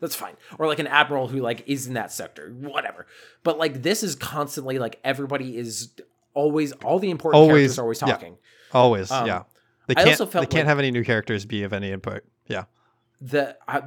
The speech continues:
Speaker 1: the cynical part of my brain was this season felt especially like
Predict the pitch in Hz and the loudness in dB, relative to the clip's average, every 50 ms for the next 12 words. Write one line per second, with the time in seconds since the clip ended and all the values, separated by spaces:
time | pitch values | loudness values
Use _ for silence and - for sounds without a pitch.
0 | 127 - 151 143 - - 170 175 196 196 202 - - 160 143 139 135 127 120 123 | -4 -4 -4 -4 -2 -4 -6 -6 -4 -6 -6 -4 -2 -2 -2 -2 -2 -2 -4 -4
1 | 123 120 123 120 113 113 113 110 110 - - 120 113 113 107 104 101 - - 123 | -4 -4 -4 -4 -4 -6 -8 -12 -14 -14 -12 -8 -8 -6 -6 -8 -10 -12 -12 -6
2 | 127 147 147 143 - - - - _ - - - 160 135 135 143 139 135 - 156 | -4 -4 -4 -4 -6 -8 -10 -12 _ -12 -10 -8 -8 -6 -6 -8 -8 -4 -2 -2
3 | 139 139 - - 123 127 - - - 127 123 131 - - 156 147 143 143 135 127 | -2 -2 -4 -8 -10 -10 -10 -8 -6 -6 -6 -6 -6 -6 -4 -2 -2 -2 -2 -2
4 | 120 117 120 123 - _ | -4 -4 -4 -6 -12 _